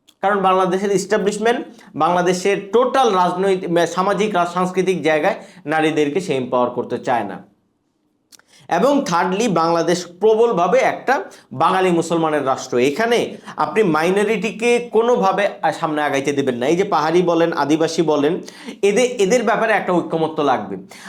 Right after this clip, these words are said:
আপনি জামাত ইসলামের দিকে তাকান, আপনি এনসিপির দিকে তাকান, আপনি even বিএনপির দিকে তাকান, এরা সবাই দেখবেন পাহাড় প্রশ্নে কট্টর।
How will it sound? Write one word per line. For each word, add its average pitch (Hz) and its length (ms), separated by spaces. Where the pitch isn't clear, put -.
আপনি 233 640
জামাত 208 320
ইসলামের 208 400
দিকে 190 160
তাকান, 180 380
আপনি 180 240
এনসিপির 185 440
দিকে 190 180
তাকান, 190 280
আপনি 185 220
even 190 120
বিএনপির 190 540
দিকে 185 160
তাকান, 180 340
এরা 202 140
সবাই 240 340
দেখবেন 190 380
পাহাড় 175 320
প্রশ্নে 175 320
কট্টর। 120 400